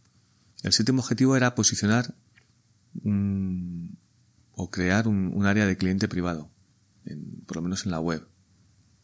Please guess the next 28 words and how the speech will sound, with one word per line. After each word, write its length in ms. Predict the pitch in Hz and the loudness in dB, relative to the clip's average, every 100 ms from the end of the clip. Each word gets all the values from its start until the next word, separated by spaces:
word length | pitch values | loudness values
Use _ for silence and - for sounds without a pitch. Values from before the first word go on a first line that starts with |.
| _ _ - | _ _ -4
Luego 120 | 87 | -2
en 40 | 85 | -2
el 60 | |
futuro 320 | - 90 95 | -4 -2 0
se 120 | 87 82 | 0 0
vería 460 | 85 90 90 90 | -4 -2 -2 -2
una 500 | 87 85 82 95 113 | -4 -6 -4 0 0
app 140 | 113 - _ _ _ - _ _ _ _ - | -2 -6 _ _ _ -20 _ _ _ _ -10
para, 380 | 85 82 78 76 | -6 -6 -8 -10
para 220 | 82 82 | -10 -6
clientes 540 | 92 98 104 107 - | -2 0 0 -2 -4
y 20 | |
bueno, 160 | 82 - | -6 -10
pues 140 | - | -12
aquí 100 | 78 | -8
he 60 | 85 | -6
puesto 200 | 80 87 | -6 -6
un 80 | 87 | -2
cero, 320 | 101 113 123 - - - - _ _ _ _ _ _ _ _ | 0 0 -2 -10 -20 -20 -20 _ _ _ _ _ _ _ _
porque 180 | - 90 | -6 0
yo 60 | 92 | 0
creo 100 | 90 | 2
que 60 | |
es 100 | 95 | 2
algo 140 | 104 95 | 2 0
que, 80 | 82 | -2
te-, 360 | 82 80 78 | -4 -6 -8
que 300 | 76 85 82 | -6 -6 -6